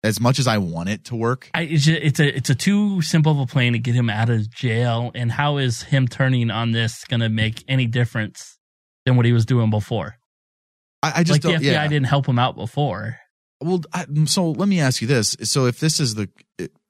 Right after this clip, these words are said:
Speaker 1: can't, you can't, um, it's like double jeopardy, right? You can't do the same case twice.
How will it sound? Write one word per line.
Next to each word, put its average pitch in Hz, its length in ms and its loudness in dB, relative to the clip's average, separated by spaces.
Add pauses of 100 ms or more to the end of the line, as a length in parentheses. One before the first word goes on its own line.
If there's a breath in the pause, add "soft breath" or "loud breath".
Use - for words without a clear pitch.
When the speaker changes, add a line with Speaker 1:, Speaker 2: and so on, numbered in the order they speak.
(100)
Speaker 1:
can't, 175 260 0 (140)
you 139 300 -4
can't, - 500 -4
um, 95 560 0 (500)
it's 113 200 -4
like 139 100 0
double 120 260 0
jeopardy, 87 380 -4
right? 85 180 -2
You 101 140 -2
can't 135 220 -2
do 123 80 0
the 104 100 0
same 104 300 -2
case 107 280 -6
twice. - 520 -4